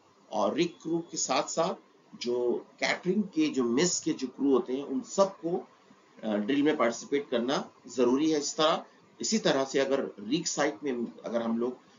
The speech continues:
किसी भी तरह का drill करते हैं, तो सारे क्रू को, सारे क्रू को, rust about से लेकर company man तक को, सारे क्रू को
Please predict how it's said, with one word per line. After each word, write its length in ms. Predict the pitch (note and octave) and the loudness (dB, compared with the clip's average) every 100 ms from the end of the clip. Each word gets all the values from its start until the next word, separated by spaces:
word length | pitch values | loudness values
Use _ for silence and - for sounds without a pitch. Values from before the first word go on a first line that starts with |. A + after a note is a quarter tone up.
| - - | -20 -12
किसी 180 | - F3+ | -4 0
भी 80 | |
तरह 220 | F3 C#3+ C3+ | 4 4 4
का 140 | C3+ | 2
drill 200 | A2 B2 | 0 0
करते 280 | A2+ A2+ A#2 | -2 -2 -6
हैं, 100 | C3 | -6
तो 80 | C3 | -6
सारे 480 | - - C#3+ D#3+ | -8 -2 4 4
क्रू 260 | F#3+ C3+ C#3 | 4 2 0
को, 340 | A2 B2+ F3 - - - | 4 2 2 -6 -20 -10
सारे 460 | - F3 F#3 A3 | -2 6 8 8
क्रू 240 | A3 D3 B2+ | 6 2 0
को, 260 | - - - - | -2 -12 -16 -8
rust 280 | A#2+ D3 - | -4 -4 0
about 200 | D3 D3 | 4 4
से 140 | D3+ C3+ | 4 2
लेकर 340 | C3+ - C#3+ | 2 0 -4
company 500 | - B2 A2+ - F3 | -2 -2 -2 2 6
man 340 | C#3 C3+ D3 | 8 6 4
तक 160 | - B2+ | 0 -6
को, 380 | - A#2+ A#2+ - - - - | -4 0 0 -2 -16 -20 -16
सारे 360 | - B2+ D3 F3 | -2 2 4 2
क्रू 220 | - C3+ | 0 -2
को 320 | - D#3+ | -2 -4